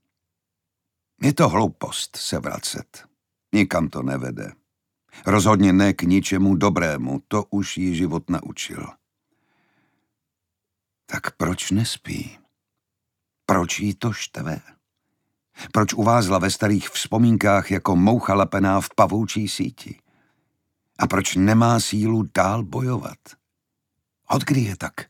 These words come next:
choulostivá? Zase se zasmála. Není choulostivá, jen je blbá. Posrala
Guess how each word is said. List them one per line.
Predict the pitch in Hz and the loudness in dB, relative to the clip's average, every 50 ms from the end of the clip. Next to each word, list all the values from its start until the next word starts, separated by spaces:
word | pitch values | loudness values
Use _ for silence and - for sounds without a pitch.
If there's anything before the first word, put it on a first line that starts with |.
| _ _ _ _ _ _ | _ _ _ _ _ _
choulostivá? | - - - 92 82 82 82 69 - - - - - 69 - - - - - - - _ _ _ _ _ _ _ _ _ _ _ _ _ _ _ _ _ _ _ _ _ _ _ _ _ _ _ _ _ _ _ _ _ _ _ - | -6 -4 -2 -2 -2 -4 -4 -6 -6 -8 -8 -10 -12 -12 -12 -12 -14 -14 -16 -18 -20 _ _ _ _ _ _ _ _ _ _ _ _ _ _ _ _ _ _ _ _ _ _ _ _ _ _ _ _ _ _ _ _ _ _ _ -4
Zase | 82 92 87 - - 98 90 | -2 -2 -2 -2 -2 -4 -4
se | - - 87 78 | -4 -4 -4 -4
zasmála. | 71 78 - - - 78 65 60 55 - - - - - _ _ _ _ _ _ _ _ _ _ _ _ - _ _ _ _ _ _ _ _ _ _ - | -4 -4 -6 -4 -4 -4 -6 -6 -8 -12 -14 -16 -18 -20 _ _ _ _ _ _ _ _ _ _ _ _ -20 _ _ _ _ _ _ _ _ _ _ 2
Není | - 165 156 135 104 85 | 4 6 8 8 6 6
choulostivá, | 71 - - 87 85 82 78 76 - - - - 80 73 82 87 85 85 87 85 80 - - _ _ _ _ _ _ _ - | 4 2 0 0 0 0 0 -2 -4 -6 -2 -2 0 2 4 4 6 4 4 2 -2 -6 -14 _ _ _ _ _ _ _ -2
jen | 107 107 98 101 101 | 2 2 4 4 4
je | 101 101 101 98 | 4 4 4 2
blbá. | 87 71 - - 80 - - - - - - - - - _ _ _ _ _ _ _ _ _ _ _ _ _ _ _ _ _ - | 0 -2 -2 -2 -2 -2 -4 -6 -8 -8 -10 -10 -12 -14 _ _ _ _ _ _ _ _ _ _ _ _ _ _ _ _ _ 0
Posrala | - 90 - - - 78 69 - - - | 0 0 0 -2 -6 -8 -8 -8 -10 -12